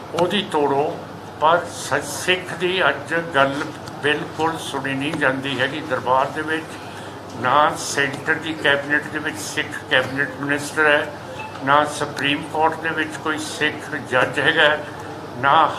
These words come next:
ਹਾਈ ਕੋਰਟ ਦਾ ਚੀਫ ਜਸਟਿਸ ਸਿੱਖ ਹੈ। ਨੇਵੀ, ਏਅਰ ਫੋਰਸ, ਆਰਮੀ ਦੇ ਵਿੱਚ ਕੋਈ ਜਰਨੈਲ ਤੁਹਾਨੂੰ ਸਿੱਖ ਨਹੀਂ ਦਿਖੂਗਾ।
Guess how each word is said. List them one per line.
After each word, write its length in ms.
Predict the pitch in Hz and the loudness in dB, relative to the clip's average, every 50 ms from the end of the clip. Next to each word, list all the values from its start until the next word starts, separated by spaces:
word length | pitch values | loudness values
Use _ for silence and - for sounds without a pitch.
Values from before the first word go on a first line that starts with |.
| - | 0
ਹਾਈ 160 | 127 135 147 147 | 0 2 2 0
ਕੋਰਟ 360 | 147 147 - 156 151 156 151 | -2 -2 0 2 2 2 0
ਦਾ 140 | - 156 156 | 0 -2 -2
ਚੀਫ 380 | - - - 143 143 147 143 - - - | -2 -4 -6 -6 -6 -6 -8 -8 -6 -4
ਜਸਟਿਸ 440 | 143 147 139 - - - 156 151 - | -2 -2 -2 -4 -4 -4 -4 -4 -4
ਸਿੱਖ 560 | - - - - - 156 160 156 - - - | -6 -8 -6 -2 0 0 0 0 -2 2 4
ਹੈ। 320 | 147 151 147 135 - - - - - - - - - - | 6 6 6 4 2 -2 -6 -12 -12 -14 -14 -14 -12 -6
ਨੇਵੀ, 640 | 123 120 135 139 139 151 147 156 160 160 160 160 - - - | -2 2 2 4 4 2 2 0 0 0 -2 -4 -6 -4 0
ਏਅਰ 220 | 131 139 143 143 | 2 2 2 2
ਫੋਰਸ, 640 | 143 - - 147 151 151 151 156 156 - - - - - - - - - - - | 0 -2 0 2 4 6 6 6 4 2 0 -6 -8 -10 -12 -12 -14 -10 -4 2
ਆਰਮੀ 460 | 120 131 139 156 156 156 165 170 170 | 4 6 6 6 4 4 0 0 0
ਦੇ 120 | 170 165 165 | 2 2 0
ਵਿੱਚ 300 | 156 156 156 156 - - | 2 0 0 -2 -4 -8
ਕੋਈ 320 | - - 143 156 160 170 | -6 -4 -2 -2 0 -2
ਜਰਨੈਲ 520 | 170 165 156 151 139 139 147 151 147 151 151 | -2 -2 -2 -2 2 2 4 6 4 4 2
ਤੁਹਾਨੂੰ 380 | 147 - 160 147 143 147 147 | 0 -2 -2 -2 -2 -2 -4
ਸਿੱਖ 380 | 143 - - 151 147 - - 143 | -6 -6 -4 -4 -6 -4 -4 -6
ਨਹੀਂ 180 | 143 151 147 | -6 -4 -6
ਦਿਖੂਗਾ। 600 | 139 139 147 143 165 160 139 143 151 147 139 - | -4 -6 -6 -6 -6 -4 0 2 4 4 4 2